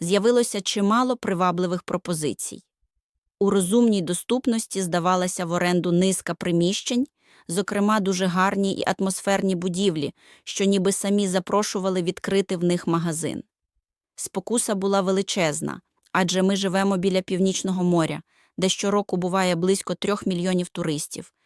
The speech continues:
і сувенірні шопи тут давно стали невід'ємною частиною ландшафту. Ми витратили чимало часу, подорожуючи узбережжям,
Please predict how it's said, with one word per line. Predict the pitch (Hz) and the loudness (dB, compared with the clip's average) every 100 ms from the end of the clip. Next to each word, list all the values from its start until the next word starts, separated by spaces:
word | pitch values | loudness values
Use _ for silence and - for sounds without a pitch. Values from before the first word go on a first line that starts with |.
| _ _ _ - | _ _ _ -2
і | 196 | -2
сувенірні | - 196 202 220 214 202 | 0 2 4 4 2 0
шопи | - 208 226 - | 0 0 0 -2
тут | 180 180 170 | -6 -4 -2
давно | 180 170 208 | 0 0 0
стали | - - 180 175 | 0 -2 0 2
невід'ємною | 175 165 165 175 190 185 175 | 2 0 0 2 2 2 0
частиною | - 180 - 170 160 160 | -4 -6 -2 0 2 2
ландшафту. | 151 156 - - - - - - _ _ _ _ _ | 0 0 -2 -6 -8 -12 -16 -18 _ _ _ _ _
Ми | 190 208 240 | 2 4 4
витратили | 208 226 208 196 190 190 | 4 2 0 -2 0 0
чимало | - 190 190 196 | 0 0 2 0
часу, | 196 170 156 - - - _ _ | 0 0 -2 -4 -12 -16 _ _
подорожуючи | - 180 185 185 202 208 - - | -2 0 2 2 2 2 0 -2
узбережжям, | 190 170 170 175 147 147 160 165 | 0 0 0 0 0 -2 -6 -8